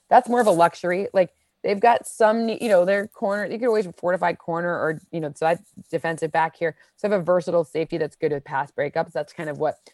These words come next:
matched to be the best uptick because you've got a bunch of, like, the Steelers are pretty pass happy. You know, like, the Ravens don't pass as often, but a safety can, can help when the time they do with Hollywood Brown, for exa-, for example, and, you know, just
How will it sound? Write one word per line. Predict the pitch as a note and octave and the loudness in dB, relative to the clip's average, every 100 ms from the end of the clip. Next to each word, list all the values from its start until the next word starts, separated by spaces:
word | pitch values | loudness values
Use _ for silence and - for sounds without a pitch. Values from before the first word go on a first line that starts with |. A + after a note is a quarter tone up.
| _ | _
matched | D3 D#3 C#3 - - - - | -6 -4 -4 -8 -14 -20 -8
to | |
be | E3 E3 | -4 -4
the | D3+ | -2
best | D#3 - | -4 -4
uptick | - - - D#3 - | -8 -8 -6 -8 -8
because | C#3+ E3 D3+ _ _ - | -8 -4 -6 _ _ -8
you've | D#3+ D3+ | -6 0
got | D#3 | 0
a | D#3 | 2
bunch | D#3+ D#3 | -2 -2
of, | D#3 - | -6 -4
like, | C#3+ | -6
the | D3+ | -6
Steelers | - A3 G3+ | -2 0 0
are | E3+ | -2
pretty | D#3+ D3+ | -4 -2
pass | F#3 F#3 - - | 2 2 2 -4
happy. | C3+ C#3 D3+ - _ _ - | -4 -4 -8 -12 _ _ -8
You | |
know, | D#3 F#3 | -2 2
like, | F3+ E3 - | 2 0 -2
the | F#3 | -2
Ravens | F#3 G#3 G#3 | 0 0 0
don't | F#3+ E3+ | 0 0
pass | F#3+ F#3+ G3+ | 2 2 2
as | E3+ | -2
often, | E3 E3+ E3 E3+ | -2 0 -2 -4
but | E3 D#3+ - | -2 -2 -2
a | E3 | -2
safety | D#3+ D#3+ E3 | -2 -4 -6
can, | E3 D3+ _ _ _ | -6 -10 _ _ _
can | F3+ E3 | -4 0
help | E3+ F3 | 2 2
when | D3+ E3+ | 0 -2
the | E3 | -2
time | E3 D#3+ E3 | -2 -4 0
they | E3+ | 0
do | E3 G3 E3+ | 0 0 2
with | F3 E3+ | 2 2
Hollywood | D#3+ D#3+ D#3 | 0 0 -2
Brown, | D3+ F#3 E3 D#3 | 0 0 0 -2
for | D3 | -6
exa-, | C#3+ D3 D3 _ | -6 -4 -4 _
for | D#3 | -6
example, | D3+ D3+ D3+ D#3 D3+ _ _ | -4 -6 -4 -2 -2 _ _
and, | - F3 | -6 -2
you | |
know, | D#3 | -2
just | D#3+ E3+ | -2 -6